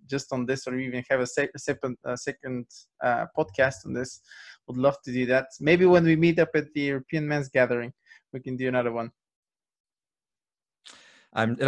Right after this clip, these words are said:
Speaker 2: I'd love to talk to you more, Pavel. So, uh, this was enjoyable. Um, so yeah, thanks very much. I
Speaker 1: Right.
Speaker 2: appreciate it. Uh, it was, was good talking to you. I got thought some ideas through myself as well. So thanks.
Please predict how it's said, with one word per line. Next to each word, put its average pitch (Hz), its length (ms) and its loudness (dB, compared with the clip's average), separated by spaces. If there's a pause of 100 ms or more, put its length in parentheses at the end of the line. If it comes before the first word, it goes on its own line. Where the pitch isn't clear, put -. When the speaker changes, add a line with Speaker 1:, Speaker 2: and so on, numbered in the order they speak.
(120)
Speaker 2:
I'd 127 180 4
love 143 200 6
to 147 60 -4
talk 139 160 4
to - 60 -10
you 131 60 0
more, 101 100 4
Pavel. 87 260 0
So, 95 200 -2
uh, 92 260 -2
this 101 160 -10
was 98 100 -4
enjoyable. 92 520 -2 (100)
Um, 82 340 -8
so 85 520 -6 (100)
yeah, 87 160 -6 (160)
thanks 90 160 -14
very 87 160 -10
much. 80 240 -14 (100)
I 85 360 -16
Speaker 1:
Right. 135 260 2
Speaker 2:
appreciate 104 340 -12
it. 104 160 -6 (200)
Uh, 90 240 -6
it 90 60 -14
was, 87 400 -10 (100)
was - 180 -10 (220)
good 143 160 6
talking 135 240 4
to 139 100 -2
you. 135 160 2
I 101 140 0
got - 260 -2 (540)
thought - 180 -6
some 104 240 -10
ideas 95 340 -6
through 92 120 -12
myself 90 400 -10
as 90 100 -16
well. 82 260 -14
So - 180 -16
thanks. 151 460 -4